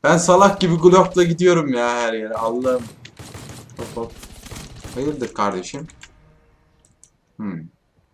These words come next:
Şimdi bu oynadığımız bizim herkes tek miydi? Yok, herkes tek değil. Bu takımla, e, ölüm maçı gibi bir şey. En pahalısını ver bana. Revol-,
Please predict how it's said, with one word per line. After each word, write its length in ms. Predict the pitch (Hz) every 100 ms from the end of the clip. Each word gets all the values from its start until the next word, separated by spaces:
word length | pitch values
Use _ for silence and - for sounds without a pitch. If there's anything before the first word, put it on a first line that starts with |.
| _ _ _ - - _
Şimdi 280 | - 202 202
bu 80 | 226
oynadığımız 540 | 240 220 208 240 220
bizim 220 | 180 202 214
herkes 480 | 175 185 202 190
tek 200 | - 208
miydi? 220 | 151 104 110
Yok, 180 | 101 -
herkes 420 | 131 - 156 151
tek 280 | 151 147 170
değil. 160 | 107
Bu 100 | 92
takımla, 720 | - 135 165 143 127 175 208 _ _ _ _ _ _ _
e, 80 | 107
ölüm 640 | 104 104 104 117 131 165 165
maçı 240 | 127 -
gibi 160 | 90 -
bir 60 |
şey. 380 | - 131 170 - _ _ 127
En 220 | 143 151
pahalısını 540 | 147 143 139 151 147
ver 200 | 110 87
bana. 260 | 87 85 87 - - _ -
Revol-, 600 | 104 120 147 160 151 98